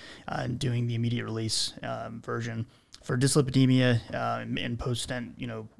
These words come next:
dual antiplatelet therapy, she is on, uh, aspirin eighty-one milligrams, clopidogrel seventy-five milligrams. I'm still taking both of those, and, um, a, atenolol twenty-five milligrams twice a day for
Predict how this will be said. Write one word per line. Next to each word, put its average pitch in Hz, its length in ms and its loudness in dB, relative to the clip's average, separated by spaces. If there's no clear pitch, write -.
dual 135 260 0
antiplatelet 139 580 4
therapy, 127 520 2
she 135 220 0
is 123 160 0
on, 117 400 -2
uh, 104 260 -6
aspirin 147 400 0
eighty-one 139 240 2
milligrams, 123 680 -2
clopidogrel 135 680 0
seventy-five 120 640 -2
milligrams. 113 760 -4
I'm - 160 0
still 131 220 4
taking 127 280 6
both 117 220 4
of 123 80 -2
those, 113 300 4
and, 117 580 -2
um, 113 540 -6
a, 131 180 -2
atenolol 127 760 2
twenty-five 123 440 0
milligrams 113 500 -4
twice 117 320 -4
a 120 40 -6
day 107 260 -4
for 110 500 -6